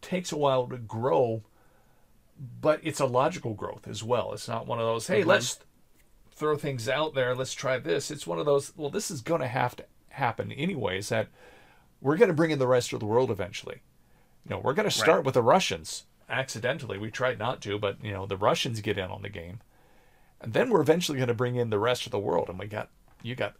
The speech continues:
Speaker 1: guys got that episode coming up there."
Speaker 2: Yeah, I'm actually looking forward to that episode because, um,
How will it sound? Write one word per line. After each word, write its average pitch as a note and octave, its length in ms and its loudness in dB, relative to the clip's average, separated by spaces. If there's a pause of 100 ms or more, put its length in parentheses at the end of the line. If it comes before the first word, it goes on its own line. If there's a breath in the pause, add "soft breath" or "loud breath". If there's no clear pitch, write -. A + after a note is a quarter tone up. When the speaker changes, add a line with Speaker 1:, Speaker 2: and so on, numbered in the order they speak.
(180)
Speaker 1:
guys G#2+ 180 -8
got G#2+ 180 -10
that G#2 180 -4
episode G#2 400 -8
coming G#2 220 -12
up - 120 -16
there." - 240 -10 (760 soft breath)
Speaker 2:
Yeah, B2+ 260 0
I'm D3+ 160 4
actually G#3 240 4
looking C3+ 240 -2
forward D#3 300 -2
to C3+ 80 -4
that G#2+ 140 0
episode G#2+ 600 -6
because, A2+ 560 -4 (580 soft breath)
um, A2+ 560 2